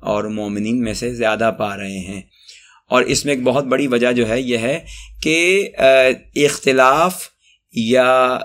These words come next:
کسی بھی قسم کی کوئی ایسی بات کہ جو مذہب پر حملے کا باعث ہو، وہ لوگوں کو جمع کرنے میں بہت آسانی دیتی ہے۔ جیسے ہم نے واقعات بہت سے دیکھے کہ اگر کہیں پر کوئی جلوس میں پابندی ہو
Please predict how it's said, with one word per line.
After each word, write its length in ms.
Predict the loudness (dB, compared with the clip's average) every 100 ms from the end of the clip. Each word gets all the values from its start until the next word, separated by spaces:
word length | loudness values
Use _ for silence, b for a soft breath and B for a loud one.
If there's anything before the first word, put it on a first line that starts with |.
| -10 -6
کسی 280 | -4 -2
بھی 120 | -4 -2
قسم 280 | -2 -2 -2
کی 120 | -4
کوئی 160 | -4 -2
ایسی 320 | 0 0 -2 -2
بات 420 | 0 0 -2 -4
کہ 140 | -4
جو 220 | -2 -4
مذہب 760 | -2 -2 0 -2 -4 -8 -10 -6
پر 160 | -6 -4 -6
حملے 340 | -4 -2 0 0
کا 140 | -2
باعث 480 | -2 -2 -4 -6 -2
ہو، 260 | 0 2 -2 B B B B B B -12 -6
وہ 340 | -2 0 0
لوگوں 400 | 0 0 0 -2
کو 400 | -6 -4 -2 -2
جمع 420 | -4 -4 -2 -2 -4
کرنے 400 | -4 -2 -4 -4
میں 380 | -4 -4 -6
بہت 360 | -6 -6 -8 -10 -8
آسانی 580 | -6 -6 -4 -2 -2 -2
دیتی 420 | -4 -6 -10 -10
ہے۔ 100 | -16 _ _ B B
جیسے 240 | 2 2 2
ہم 120 | -2
نے 120 | -2
واقعات 420 | 0 0 2 2
بہت 200 | 2 -4
سے 80 | -2
دیکھے 280 | -4 -4 -6
کہ 120 | -6
اگر 160 | -4 -6
کہیں 260 | -4 -4
پر 120 | -4 -4
کوئی 180 | -2
جلوس 280 | -2 -2 -4
میں 80 | -6
پابندی 440 | -6 -6 -4 -4
ہو 300 | -2 -4 -6